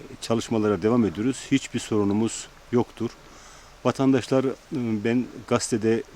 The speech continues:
telefon numaralarımı yayınladım. Oradan bana en, gece yirmi dört saat hizmetlerine hazırız.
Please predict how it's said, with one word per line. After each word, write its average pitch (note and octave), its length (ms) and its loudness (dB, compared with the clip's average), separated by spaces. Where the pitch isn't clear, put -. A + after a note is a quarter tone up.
telefon A#2+ 300 0
numaralarımı F#2+ 480 0
yayınladım. F#2+ 420 -2
Oradan B2 340 4
bana B2 300 2
en, C3+ 180 2
gece A#2+ 240 2
yirmi B2 440 0
dört D3 160 4
saat G2 260 0
hizmetlerine A2 540 0
hazırız. A2 540 0